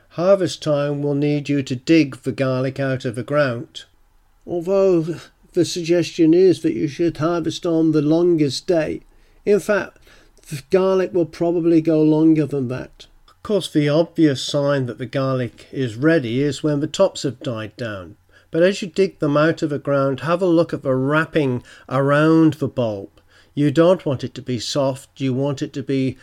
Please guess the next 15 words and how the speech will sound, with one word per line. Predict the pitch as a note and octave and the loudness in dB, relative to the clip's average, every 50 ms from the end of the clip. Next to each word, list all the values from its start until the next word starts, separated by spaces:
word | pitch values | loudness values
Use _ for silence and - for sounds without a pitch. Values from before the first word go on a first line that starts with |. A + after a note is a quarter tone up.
| - _ _ _ | -20 _ _ _
properly | - - D#3 D3 C#3+ - - D3+ D3 C#3 C#3 C#3 C#3 | -4 -2 -2 -2 -2 -4 -4 -4 -2 -2 0 0 0
matured. | C#3 C3+ C3+ C3 C3 - - B2+ G#2+ G2 F#2 E2 - _ _ _ _ _ _ _ _ _ - | 0 0 -2 -2 -6 -6 -8 -6 -6 -8 -10 -14 -16 _ _ _ _ _ _ _ _ _ -4
Garlic | - F3 F#3+ G#3 A3 A3+ A3+ G#3+ - | -2 0 0 0 0 -2 -4 -4 -6
has | - E3+ E3 - | -6 -6 -4 -2
a | D#3+ D3+ | -2 -2
very | C#3 D#3+ E3 F3+ F#3+ F3+ - | 0 2 2 2 2 0 -2
old | - D#3 D#3+ E3+ F3 F#3 G3+ G3+ F3+ | 0 2 4 4 6 4 4 2 0
association | E3+ D#3 - - E3+ D#3+ C#3+ - - D#3 D3+ D3 C3 - D#3 D#3 | -2 -2 0 0 0 0 0 0 2 2 2 2 0 0 0 0
with | C#3+ C#3 - | 0 -2 -2
human | - D3 C#3+ C#3 C#3 C3+ B2+ | -2 0 0 2 2 0 0
beings. | A#2 C3 A#2 A2 A2 G#2+ G#2+ - - - - _ _ _ _ _ _ _ _ _ _ - | 0 -2 -2 -4 -4 -6 -8 -12 -14 -16 -16 _ _ _ _ _ _ _ _ _ _ 2
It | G3 G#3+ - | 2 4 6
would | A3 G3 F#3 | 4 4 4
appear | E3 - - G#3 G#3 G#3+ G#3+ G#3+ G#3+ G3+ | 2 0 0 2 4 6 8 8 6 6
that | - F#3+ F3+ D#3+ - - - | 4 2 0 0 0 -6 -14